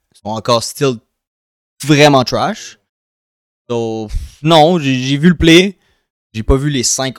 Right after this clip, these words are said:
autres turnovers avant, mais j'ai vu ce turnover-là. Euh, les refs ont dit que c'était un bad call. Ils auraient dû call ça. La game aurait fini là. Euh, c'était un huge win pour les Knicks. Ça leur a donné, euh, un, un bon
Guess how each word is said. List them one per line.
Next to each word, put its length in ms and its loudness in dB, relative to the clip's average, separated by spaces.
autres 180 -6
turnovers 400 -4
avant, 220 -4
mais 120 -4
j'ai 140 -8
vu 160 -6
ce 200 -4
turnover-là. 680 -6
Euh, 160 -8
les 140 -6
refs 220 -4
ont 100 -10
dit 120 -14
que 60 -16
c'était 100 -10
un 80 -6
bad 200 -12
call. 320 -4
Ils 100 -12
auraient 140 -12
dû 120 -14
call 220 -6
ça. 260 -8
La 120 -10
game 140 -10
aurait 160 -12
fini 240 -12
là. 220 -2
Euh, 240 -10
c'était 140 -8
un 60 -4
huge 280 -2
win 140 -6
pour 100 -10
les 80 -4
Knicks. 480 -4
Ça 80 -8
leur 100 -6
a 120 -10
donné, 380 -6
euh, 240 -10
un, 120 -2
un 120 0
bon 200 2